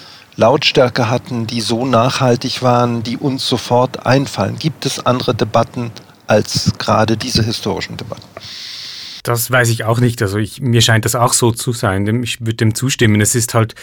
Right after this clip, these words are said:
Speaker 2: jetzt seit einigen Jahren,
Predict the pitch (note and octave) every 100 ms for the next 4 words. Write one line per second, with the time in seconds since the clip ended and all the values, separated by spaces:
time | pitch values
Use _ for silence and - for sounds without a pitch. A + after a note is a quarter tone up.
0 | - - - B2+ A2+ B2+ C#3 - - B2
1 | - A#2+ A#2 B2 B2 B2 A#2 A#2 A#2 A#2+
2 | A#2+ -